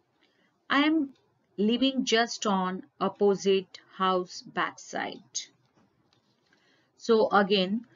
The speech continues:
uh, see, uh, here, the professor finally reveals his age. He says that he is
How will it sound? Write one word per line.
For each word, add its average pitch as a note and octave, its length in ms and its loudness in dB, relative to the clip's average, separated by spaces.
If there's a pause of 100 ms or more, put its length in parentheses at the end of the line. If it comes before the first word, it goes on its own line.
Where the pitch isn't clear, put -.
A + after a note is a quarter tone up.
(220)
uh, F#3+ 400 4
see, A#3 480 -2 (140)
uh, G3 180 2
here, G3 320 2 (1400)
the B3 100 4
professor D4 840 2 (1300)
finally B3 480 4
reveals G#3+ 1000 0 (540)
his G#3+ 320 0
age. G3 560 0 (760)
He D#4 200 2
says D#4+ 400 0
that F3 440 -2 (840)
he A#3+ 280 -2
is G#3 220 -6